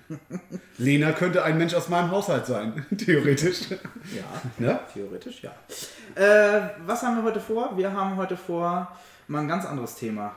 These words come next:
Speaker 1: Nicht, ich finde, gar nicht so aktiv sportlich, sondern eher für den Kopf.
Speaker 2: Ja, also ich möchte das auch transparent halten. Wir haben das Gespräch schon aufgezeichnet, ähm, weil das, äh, weil,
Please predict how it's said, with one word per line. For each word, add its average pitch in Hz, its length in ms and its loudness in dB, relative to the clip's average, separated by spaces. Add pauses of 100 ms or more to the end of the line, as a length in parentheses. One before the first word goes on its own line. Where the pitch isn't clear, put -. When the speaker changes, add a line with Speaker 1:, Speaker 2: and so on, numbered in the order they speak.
Speaker 1:
Nicht, 156 320 -10
ich 139 100 -12
finde, 165 240 -6
gar 143 160 -6
nicht 143 180 -6
so 139 380 -6
aktiv 190 500 -6
sportlich, 202 640 -8
sondern 151 340 -6 (120)
eher 147 500 -4
für 160 80 -8
den 139 180 -6
Kopf. - 360 -12 (480)
Speaker 2:
Ja, 113 320 2
also 131 200 0 (160)
ich 131 140 -6
möchte 156 220 0
das 139 140 -2
auch 135 120 -4
transparent 135 520 -2
halten. 143 200 0
Wir 131 80 4
haben 143 120 2
das 139 120 -2
Gespräch 139 400 -4
schon 117 140 -4
aufgezeichnet, 185 760 -4 (380)
ähm, 131 460 2
weil 127 300 2
das, 131 380 -2
äh, 120 200 0
weil, 120 240 2